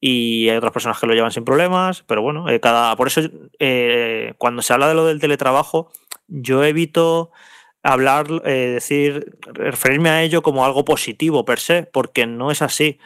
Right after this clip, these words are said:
Hay para persona-, hay personas que les gusta el teletrabajo, pero hay personas que lo llevan mal y lo estamos viendo ahora durante este mes. Yo leo a muchas personas en redes sociales, amigos y demás,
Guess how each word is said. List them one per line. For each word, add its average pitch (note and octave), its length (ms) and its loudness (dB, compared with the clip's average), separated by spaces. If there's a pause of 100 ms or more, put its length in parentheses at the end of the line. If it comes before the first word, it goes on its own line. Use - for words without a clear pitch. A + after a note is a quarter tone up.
(100)
Hay B2+ 140 0
para C#3+ 180 2
persona-, C3+ 480 0
hay C3 140 -2
personas C#3+ 320 0
que B2+ 140 -2
les A2+ 100 2
gusta C3 280 0
el C#3 40 2
teletrabajo, C3 600 0 (400)
pero B2 200 4
hay A2 100 2
personas C3+ 260 0
que B2 80 -2
lo A#2 60 4
llevan G#2+ 260 2
mal C#3 200 2
y B2 60 2
lo A2+ 60 0
estamos A#2+ 260 0
viendo A2+ 240 -2
ahora B2 280 2
durante G#2+ 480 -4
este A2 240 -2
mes. B2+ 240 -2
Yo A2 260 0
leo A2 400 0
a G#2+ 40 -4
muchas - 240 -14
personas A2 360 -2
en G#2+ 80 -6
redes A2 200 2
sociales, C#3+ 500 0
amigos C#3 360 0
y C3+ 40 2
demás, C#3+ 280 0